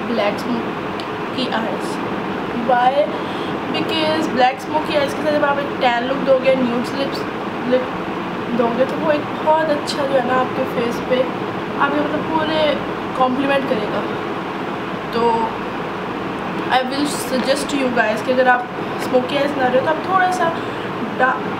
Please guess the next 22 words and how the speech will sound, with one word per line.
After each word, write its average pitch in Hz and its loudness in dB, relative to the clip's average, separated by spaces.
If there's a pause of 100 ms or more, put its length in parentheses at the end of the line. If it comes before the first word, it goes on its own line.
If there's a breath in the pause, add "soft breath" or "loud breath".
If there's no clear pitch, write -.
(220)
थोड़ा 349 4
सा 349 -2
नहीं, 302 0
मतलब, 320 -2
एक 254 4 (100)
शेड 254 0
डार्कर 233 2
फाउंडेशन 254 0
में 254 2
यूज़ 233 -2
कर 226 2
लो। 247 2 (260)
I'm 254 2
using 269 0
buffing 277 -2 (120)
brush 240 0
from 214 -2 (140)
Real 254 2
Technique। 160 -2 (720)
I 285 2
use, 285 -2 (140)
like, 240 -4